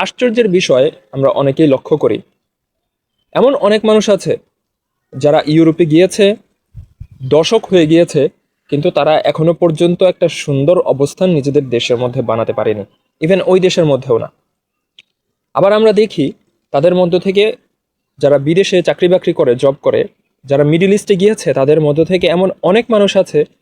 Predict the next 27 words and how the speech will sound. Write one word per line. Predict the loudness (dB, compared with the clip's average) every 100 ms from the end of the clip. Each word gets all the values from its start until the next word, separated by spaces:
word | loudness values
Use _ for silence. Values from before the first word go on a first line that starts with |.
| _ _ _
যারা | 0 2 0 -4 _ -8 -2
দেশের | 0 0 0
মধ্যে | 0 0 0
খুব | -2 0
ভালো | 0
একটা | 2 0
অবস্থান | -2 -6 -6 -4
তৈরি | -4 -4 -6
করতে | -10 -6
পেরেছে, | -4 -2 -4 -6 _ _ _ _ _ _
জায়গা | -4 -2 0 0
জমি | -2 -2
কিনেছে, | -2 -2 0 0 0 -4 _ _ _ _ _ -18
ঘরবাড়ি | -6 -2 2 0 0
তৈরি | -2 0
করেছে, | 0 0 0 -4 -4 _ _ _ -18 -4
গাড়ি | -2 -2 -2
কিনেছে, | -2 -4 -2 -6 -6 _ _
মানে | -2 0
তাদের | 2 2 0 -2
অর্থনৈতিক | -2 -2 0 0 0 -4 -2
অবস্থা | -2 -2 -2 -4 -4 -4
খুব | -6 -2
সুন্দর | 0 2 0
হয়েছে। | -2 -4 -8 -14 _ _ _ _ _ _ _ _ _ _ _ -2
তো | 0 2
ইউরোপে | 2 4 4